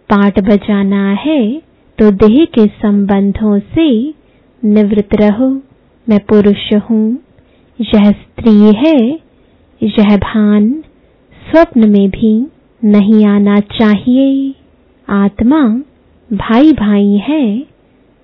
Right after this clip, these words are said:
तो स्त्री पुरुष कहाँ से आए? युगल तो आप और बाप हो, यह तो निमित्त मात्र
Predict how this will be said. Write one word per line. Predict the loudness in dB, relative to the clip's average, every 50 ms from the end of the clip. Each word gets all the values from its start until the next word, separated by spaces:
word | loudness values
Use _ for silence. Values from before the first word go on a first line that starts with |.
| -4
तो | -2
स्त्री | -2 -2 -4 -8 _ 0 2 2 2 2
पुरुष | 0 -2 0 0 0 0 -2 -4 -6 -12 -14 -16 -18 -20 _ _ _ _ _ _ _ _ -4
कहाँ | -2 -2 0 0 0 0
से | 0 -2 -2 0 2 2 2
आए? | 2 0 0 0 0 0 -2 -4 -6 -8 -12 _ _ _ _ _ _ -4
युगल | -4 -2 0 0 0 2 2 2 4 2 2
तो | 0 0 2 2 2 4 2 0 -2 -6 _ _ _ _ _ _ _ _ _ -4 -2
आप | 0 0 0 0 -2 -4 _ _ -16 -16 -16 _ _ _ _ _ 0
और | 2 2 2 2
बाप | 0 0 0 0 -2 -2 -2 -2
हो, | 0 0 0 0 0 0 -2 -4 -8 _ _ _ _ _ _ -8
यह | -6 -4 -2 0 0 0 2 0 0
तो | 0 0 0 0 2 2 2 0 -2 -6 _ _ _ _ _ _ -2
निमित्त | 0 2 2 2 2 2 0 0 0
मात्र | 0 2 0 0 -2 -4 -4 -4 -4 -4 -6